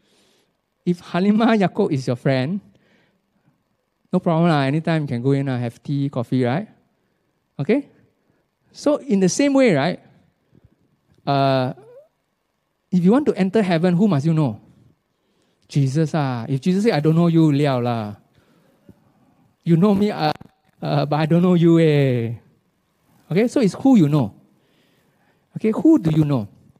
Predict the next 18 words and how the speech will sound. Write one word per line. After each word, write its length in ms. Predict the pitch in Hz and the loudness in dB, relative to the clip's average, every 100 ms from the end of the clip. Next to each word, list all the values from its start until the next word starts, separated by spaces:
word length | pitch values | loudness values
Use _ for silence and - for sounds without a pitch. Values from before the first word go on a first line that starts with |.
| _ _ _ _ _ - | _ _ _ _ _ -8
A 60 | 175 | -2
person. 480 | 220 - 226 127 - - - _ _ _ _ _ _ _ _ | 0 0 0 -2 -10 -20 -20 _ _ _ _ _ _ _ _
So 200 | - 254 | -4 -2
for 100 | 220 | 0
example, 460 | 170 147 170 185 294 - - _ _ _ _ _ _ _ _ 539 | -2 0 -2 -2 -4 -8 -20 _ _ _ _ _ _ _ _ -12
uh, 540 | 175 139 139 139 135 147 _ _ _ _ _ - | -6 -2 -2 -2 -4 -6 _ _ _ _ _ -8
how 120 | 262 | -2
many 180 | 277 247 | 2 4
of 20 | |
you 100 | 247 | 2
take 160 | 262 233 - 214 | 0 -8 -12 -6
Grab 240 | 220 208 170 | -4 -4 -4
and 160 | 160 | -4
taxi 300 | 180 180 190 | -4 -4 0
one? 260 | 180 135 113 | 0 0 -4
Have 160 | 185 | -2
or 60 | 180 | 0
not? 140 | 135 | -2